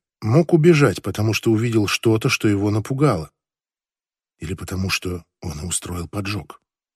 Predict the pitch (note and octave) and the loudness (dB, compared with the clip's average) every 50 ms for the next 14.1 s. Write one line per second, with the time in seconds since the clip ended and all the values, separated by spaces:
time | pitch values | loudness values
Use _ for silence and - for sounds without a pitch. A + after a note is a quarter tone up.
0 | _ _ _ _ _ _ _ _ _ _ _ - D3+ D3+ C#3 C3 C#3 C#3 - - | _ _ _ _ _ _ _ _ _ _ _ 2 4 6 6 6 6 6 6 6
1 | D#3+ C#3+ C#3+ C#3+ D3 D3+ C#3+ E3 F#3+ F3+ C#3+ A#2+ A2 G#2 G2+ G#2+ A2 G#2 - - | 6 6 8 8 6 8 8 8 8 8 8 8 6 4 2 2 2 0 2 0
2 | G2 G2+ G2+ G2+ G2 F#2+ F#2 F2 - _ _ _ _ _ _ _ _ _ _ _ | 0 0 0 0 0 -2 -2 -6 -8 _ _ _ _ _ _ _ _ _ _ _
3 | _ _ _ - G#2+ A#2+ A#2+ C3+ C3 - - B2+ B2 C3 - - - C#3+ C#3 C3+ | _ _ _ 0 2 4 4 4 4 2 2 2 2 2 4 4 4 4 4 4
4 | C3+ C#3 C#3+ C3 - - - E3 D#3 C3 G#2 F2+ E2+ - - - - _ _ _ | 4 4 2 2 0 2 4 4 4 4 2 0 -2 -6 -8 -10 -14 _ _ _
5 | _ _ _ _ _ _ _ _ _ _ _ _ _ _ _ - - - B2+ A2 | _ _ _ _ _ _ _ _ _ _ _ _ _ _ _ -8 -4 -2 0 4
6 | D3 D#3+ F#3+ G3 F#3 D#3+ D3 C#3 D3+ D3+ D3 - C#3+ C#3+ - - E3 D3+ A#2 G#2 | 8 10 10 10 10 10 10 10 8 8 6 6 2 2 4 4 4 4 4 4
7 | G#2 - - G#2+ G#2 A2 A2+ G#2+ G2 - - G#2 G#2 G#2 G2 A#2 B2 A#2+ - - | 2 0 0 2 2 4 2 2 0 0 0 0 0 2 2 2 2 2 0 -2
8 | A#2 A2 - - G#2+ F2 E2 F2+ F2+ G#2+ G#2+ F#2+ F2+ F2 G2+ G#2 G#2 - - G#2+ | -2 -2 0 -2 -2 -2 -2 -4 -2 -2 -2 -2 -2 -2 -2 -2 -2 -2 -4 -2
9 | G#2+ G#2+ B2 C3 - - - F2+ F2 E2 D#2+ D#2+ D2+ - _ _ - G2+ G2+ G2 | 0 2 2 2 2 0 -2 -4 -6 -6 -6 -8 -10 -14 _ _ -4 -2 -2 0
10 | G#2+ G#2 G2 F#2 - G2+ F#2+ F#2 - - F#2+ F#2 F2+ F2 D#2+ D2+ - _ _ _ | 0 0 0 0 -2 -2 -4 -4 -4 -4 -4 -4 -4 -4 -8 -10 -14 _ _ _
11 | _ _ _ _ _ _ _ _ _ _ _ _ _ - C#3+ D3+ - - D#3 D3 | _ _ _ _ _ _ _ _ _ _ _ _ _ 6 6 8 8 6 4 4
12 | E3+ E3 D3+ C3 - - C3+ B2+ C3+ C3+ D3+ D#3 D#3 D3 D3 D3 C#3 C3 B2 B2+ | 4 4 4 4 4 2 2 4 4 6 6 6 6 6 6 6 4 4 4 2
13 | C3 C3 A#2+ A2+ A#2 A#2 B2 A#2 - B2 A#2 G#2+ B2 A#2 - - - - - - | 0 0 2 2 2 2 2 0 -2 -2 -2 -2 -4 -6 -6 -8 -8 -8 -8 -10
14 | A#2 | -12